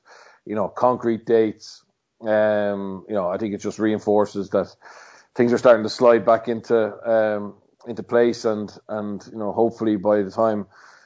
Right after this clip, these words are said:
uh, we get into September, um, October, and, and, and November, that everything is going well, and, um, you know, we can have some rugby with, with,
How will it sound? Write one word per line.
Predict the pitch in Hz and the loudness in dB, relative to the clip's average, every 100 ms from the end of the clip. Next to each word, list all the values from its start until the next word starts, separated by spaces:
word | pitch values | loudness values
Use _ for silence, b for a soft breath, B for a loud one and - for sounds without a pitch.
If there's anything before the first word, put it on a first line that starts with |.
| b | b
uh, | 107 107 104 104 | 0 2 2 0
we | |
get | 101 110 | 0 0
into | 104 113 104 | 0 0 0
September, | - 95 113 110 110 104 - - | -4 -2 0 2 2 0 -4 -10
um, | 107 104 101 98 | -6 -4 -4 -4
October, | 95 117 107 107 107 104 | -2 0 2 2 0 -2
and, | 104 101 | -6 -8
and, | 110 101 - | -8 -8 -8
and | 107 104 | -6 -4
November, | 98 110 107 107 | 0 2 2 2
that | 101 95 - | 0 -2 -4
everything | 107 107 | -2 -2
is | 95 | -2
going | 104 104 | -2 2
well, | 110 110 | 4 4
and, | 107 101 _ b b b b | 2 -4 _ b b b b
um, | 107 107 107 104 - - | 0 2 2 -2 -12 -10
you | 110 | -2
know, | 110 | 0
we | 107 | 0
can | 110 104 104 _ - | -2 -6 -8 _ -6
have | 113 98 | -6 -4
some | 107 | -2
rugby | 110 101 | 0 0
with, | 104 101 - | 0 -2 -4
with, | 107 | -8